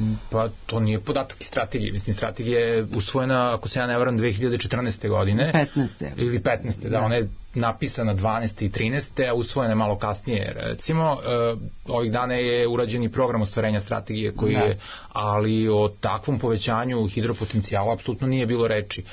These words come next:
Speaker 2: Mhm.
Speaker 1: E, ono što je u strategiji bilo, mislim, ja otprilike sad te podatke onako iz glave, ali bilo je, o, recimo, e, nekih sedamsto megavata na ugalj do dve hiljade dvadeset pete kao novih potencijala,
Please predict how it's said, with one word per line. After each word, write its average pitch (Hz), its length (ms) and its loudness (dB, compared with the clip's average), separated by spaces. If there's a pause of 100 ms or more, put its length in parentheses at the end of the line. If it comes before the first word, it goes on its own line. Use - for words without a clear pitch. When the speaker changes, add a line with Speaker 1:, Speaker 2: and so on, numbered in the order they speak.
Speaker 2:
Mhm. 120 140 -6
Speaker 1:
E, 107 120 -2
ono 107 360 4
što - 180 0
je - 20 2
u 131 40 0
strategiji 139 580 2
bilo, 135 360 2
mislim, 131 260 -2
ja 123 60 2
otprilike 127 360 -2
sad 127 180 0
te 139 100 -4
podatke 123 480 -2
onako 117 320 0
iz 110 80 0
glave, 117 400 2
ali 127 380 2 (960)
bilo 131 260 4
je, 135 260 4
o, 123 240 2
recimo, 123 440 0
e, 107 40 -2 (460)
nekih 120 300 -2
sedamsto 131 420 0
megavata 123 460 0
na 117 120 2
ugalj 117 320 2
do 110 140 2
dve 110 140 2
hiljade 117 340 0
dvadeset 113 460 -2
pete 113 300 0
kao 104 200 0
novih 107 280 2
potencijala, 104 840 0